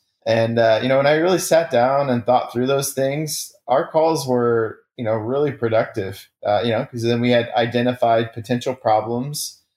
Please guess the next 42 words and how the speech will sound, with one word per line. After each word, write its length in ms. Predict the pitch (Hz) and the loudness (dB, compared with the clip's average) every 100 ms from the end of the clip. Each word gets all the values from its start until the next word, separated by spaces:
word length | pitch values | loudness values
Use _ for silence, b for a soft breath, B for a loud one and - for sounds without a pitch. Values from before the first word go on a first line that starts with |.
| - | -6
Uh, 160 | 107 107 | -2 0
I 40 | |
mean, 140 | 123 117 | 0 2
I 220 | 117 147 | 2 2
had, 340 | 143 110 113 | 2 2 2
even 200 | 123 127 | 2 0
before 580 | 120 120 123 120 117 104 - | 0 -2 0 0 0 -4 -4
doing 220 | 135 120 | -2 0
the 80 | 110 | 0
phone 280 | 139 135 | -2 -2
call, 200 | 131 110 | -2 0
right? 240 | 107 120 120 | 2 2 2
That's, 420 | 113 - - - | 0 -2 -8 -6
that's 240 | 120 107 | -2 -2
what 140 | 117 113 | -4 -6
the 100 | 110 | -6
form 280 | - 120 113 | -4 -2 -4
was 140 | 107 | -8
for, 400 | - 127 113 107 | -6 -4 -2 -2
I-, 220 | 107 - | -4 -2
identifying 640 | 113 123 131 127 123 120 120 | -2 0 -2 0 2 2 0
those 180 | 117 | -2
problems, 720 | 117 120 120 120 120 123 123 | 0 2 2 2 -2 -2 -6
thinking 400 | - 127 123 127 | -4 -4 -2 -2
of 180 | 127 120 | 0 0
potential 440 | - 113 120 120 123 | -4 -4 -4 -4 -6
solutions. 1080 | - 120 120 123 - 120 120 123 120 - _ _ _ _ - | -4 -2 0 -2 -2 -2 -2 -4 -8 -12 _ _ _ _ -2
And 200 | 123 127 | 0 2
then, 240 | 127 123 127 | 2 0 0
you 60 | |
know, 80 | 127 | 0
at 100 | 120 | 2
that 240 | 143 - | 2 2
point, 340 | - 127 131 - | 0 0 -2 -4
you 80 | 123 | -4
know, 80 | 117 | -2
you 180 | 117 139 | -2 -2
could 160 | 139 | -2
do 80 | 120 | 0
your 240 | 120 143 160 | 0 0 0
part 300 | - 120 123 | 2 2 2
of 200 | 113 | 0